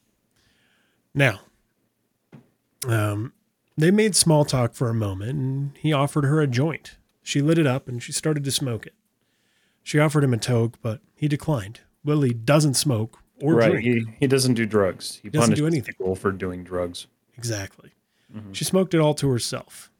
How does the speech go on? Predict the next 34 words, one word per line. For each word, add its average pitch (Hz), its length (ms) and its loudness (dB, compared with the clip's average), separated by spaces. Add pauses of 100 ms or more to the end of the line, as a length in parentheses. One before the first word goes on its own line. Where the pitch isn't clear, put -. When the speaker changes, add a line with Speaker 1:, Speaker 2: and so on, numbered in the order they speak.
(640)
Speaker 1:
They 156 100 -2
came 196 280 2
up 190 140 2
to 160 80 2
her 147 160 4
exit 139 340 2
off 110 220 -6
the 123 80 -6
Trans-Canada 113 760 -2
Freeway, 185 460 -2 (360)
but 127 280 -10
he 139 140 -4
kept - 300 -6
going. 104 340 -6 (1200)
At 131 80 -2
this 165 140 2
point, 165 260 2
she - 120 2
was 160 160 2
concerned, 117 600 -4 (560)
for 131 140 -6
obvious 104 300 -4
reasons. - 420 -8 (640)
She 147 140 -2
told 160 220 2
him, 104 220 -4 (160)
"Try 151 320 -6
anything, 208 520 -2
and 147 100 0
I 156 60 2
will 190 140 0
fucking - 720 -2
kill 117 260 -2
you." - 120 -16